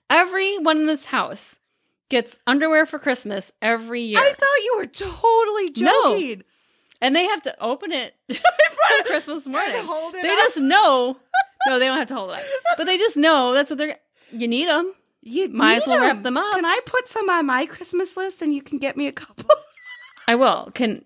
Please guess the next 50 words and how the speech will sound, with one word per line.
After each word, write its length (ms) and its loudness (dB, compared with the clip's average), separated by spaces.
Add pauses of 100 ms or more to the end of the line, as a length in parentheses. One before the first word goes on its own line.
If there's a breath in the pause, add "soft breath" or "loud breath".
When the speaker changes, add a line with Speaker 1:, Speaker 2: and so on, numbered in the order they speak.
Speaker 1:
just 220 -8
let 100 4
me 140 4
know 240 4
what 140 0
Speaker 2:
Yeah. 60 -2
Speaker 1:
brand 280 2
you 100 0
like. 380 0
Speaker 2:
I 40 -10
Speaker 1:
I'm 80 -6
gonna 200 -2
Speaker 2:
will. 60 -2
Speaker 1:
wrap 240 -4
'em 120 0
up 100 0
and 120 -2
put 100 -4
'em 40 2
in 80 2
your 80 0
Speaker 2:
Lacoste. 120 -4
Speaker 1:
stocking. 320 -6
Speaker 2:
<laughs> 680 0
Speaker 1:
Great. 200 4 (1300 loud breath)
If 100 -6
you 80 0
wrap, 260 4 (200)
wrap 160 4
'em 100 -2
up 160 -4
individually, 840 -2
more 160 -6
presents 360 -6
to 80 -2
open. 180 -4
Speaker 2:
Oh 120 -2
my 180 -10
God, 340 2
maybe 260 4
I 100 2
should 220 -2
open, 380 0
'cause 180 -6
I 100 0
got 300 2
it 120 2
already. 440 -2
It 120 -12
came. 560 2